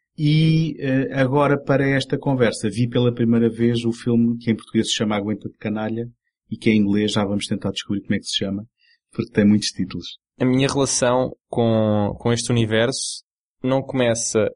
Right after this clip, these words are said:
Speaker 2: nem com o reconhecimento do nome Sergio Leone e muito menos com o reconhecimento do tipo de género, que só muitos anos depois de eu ver os primeiros filmes é que me, me apercebi que se podia chamar Spaghetti Western. Começa com,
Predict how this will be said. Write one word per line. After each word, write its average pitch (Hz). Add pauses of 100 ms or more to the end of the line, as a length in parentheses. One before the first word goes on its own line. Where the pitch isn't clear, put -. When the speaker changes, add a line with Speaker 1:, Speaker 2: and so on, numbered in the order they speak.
(120)
Speaker 2:
nem 131
com 143
o 131
reconhecimento 120
do 110
nome 113
Sergio 107
Leone 123
e 113
muito 117
menos 117
com 117
o -
reconhecimento 107
do 101
tipo -
de 101
género, 104
que -
só 101
muitos 104
anos 101
depois 104
de 104
eu 98
ver 101
os 101
primeiros 104
filmes 104
é 104
que 98
me, 101 (760)
me 101
apercebi 98
que -
se -
podia 101
chamar 101
Spaghetti 95
Western. 95 (540)
Começa 117
com, 113